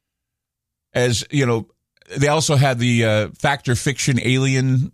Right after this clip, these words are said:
autopsy that was, uh, hosted by Jonathan Frakes on Fox.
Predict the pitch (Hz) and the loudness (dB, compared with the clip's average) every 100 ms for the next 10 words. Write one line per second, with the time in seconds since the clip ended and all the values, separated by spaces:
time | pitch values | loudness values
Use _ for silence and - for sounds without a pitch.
0 | _ 123 127 - 135 123 - 131 131 127 | _ -2 -2 0 -2 -2 -2 -2 -2 -6
1 | _ _ _ _ _ _ 120 113 117 - | _ _ _ _ _ _ -4 0 0 0
2 | - 113 101 120 131 123 113 107 123 117 | 0 2 2 0 -2 -2 -2 0 0 0
3 | 110 - 123 120 117 95 123 113 - - | -2 -2 -4 -2 -2 -2 -2 -4 -6 -14
4 | - | -20